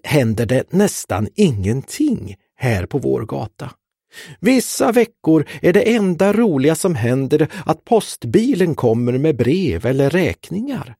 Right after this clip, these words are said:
Eller att gubben Flisåke plogar bort all snö och is från vägen.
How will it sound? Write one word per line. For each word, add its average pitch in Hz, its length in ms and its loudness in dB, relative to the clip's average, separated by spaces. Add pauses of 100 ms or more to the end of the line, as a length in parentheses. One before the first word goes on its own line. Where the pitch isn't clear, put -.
(480)
Eller 143 240 4
att 139 140 0
gubben 143 480 2 (240)
Flisåke 180 1040 -2 (240)
plogar 151 380 2
bort 131 360 -2
all 151 220 -4
snö 156 540 -2
och 147 240 2
is - 500 -6 (220)
från 117 180 0
vägen. 117 520 -6